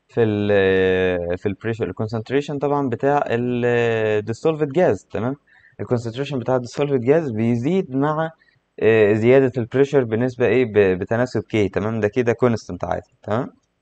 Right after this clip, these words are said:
فهنرز لو هو مش بيجي كتير، بس ايه حله اللي انت تعرفه يعني. فديت ريليشن ما بين البريشر والسوليبيليتي بتاعت الجاز، تمام؟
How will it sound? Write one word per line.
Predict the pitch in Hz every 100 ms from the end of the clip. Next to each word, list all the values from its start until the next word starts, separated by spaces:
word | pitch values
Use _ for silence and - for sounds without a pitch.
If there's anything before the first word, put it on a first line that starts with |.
| _ _ _ _ _ _ _ _ _
فهنرز | 117 120 117 - - - 139 139 113 107
لو | 123 139 123
هو | 131
مش | 151 135
بيجي | 139 131
كتير، | 123 139 123
بس | 120 -
ايه | 117 120 - _ _
حله | - 127
اللي | 110 110
انت | 110
تعرفه | 98 92 117 117
يعني. | 110 123 147 _ _ _ _ -
فديت | 127 127 127 131 127
ريليشن | 117 110 123 123
ما | 110
بين | 104 123
البريشر | 110 - 131 135 139 135 - -
والسوليبيليتي | - 117 127 127 - - 110 113 110 104 98 95 95 104 98 107 104
بتاعت | - 85
الجاز، | 95 - - - _ -
تمام؟ | 104 127